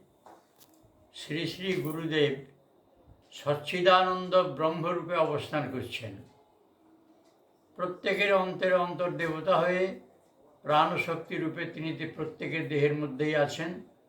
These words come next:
এবং তিনি তাঁরই শক্তিতে শক্তিমান হয়ে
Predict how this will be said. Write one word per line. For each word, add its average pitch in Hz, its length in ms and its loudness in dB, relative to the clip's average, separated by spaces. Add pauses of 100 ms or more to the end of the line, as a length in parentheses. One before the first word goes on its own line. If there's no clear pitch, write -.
(580)
এবং 143 400 -2
তিনি 165 560 0 (880)
তাঁরই 180 600 2 (400)
শক্তিতে 175 480 -4
শক্তিমান 180 580 -2
হয়ে 185 500 0